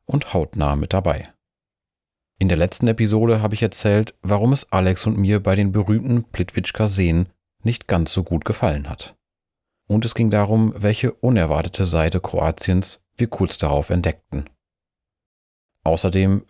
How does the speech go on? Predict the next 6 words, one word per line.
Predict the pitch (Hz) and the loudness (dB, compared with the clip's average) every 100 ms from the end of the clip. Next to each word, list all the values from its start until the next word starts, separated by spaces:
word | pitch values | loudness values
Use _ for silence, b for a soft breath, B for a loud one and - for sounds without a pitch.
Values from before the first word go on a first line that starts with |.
| - | -2
berichtete | 107 110 - 104 113 | 0 0 -2 -2 0
ich | 107 | 0
von | - 107 | 0 0
einer | 98 104 | 2 2
kleinen | - 90 87 | 0 0 2
Undercover-Mission, | 95 107 110 120 95 85 76 - 80 80 | 2 0 0 -2 0 2 0 0 0 2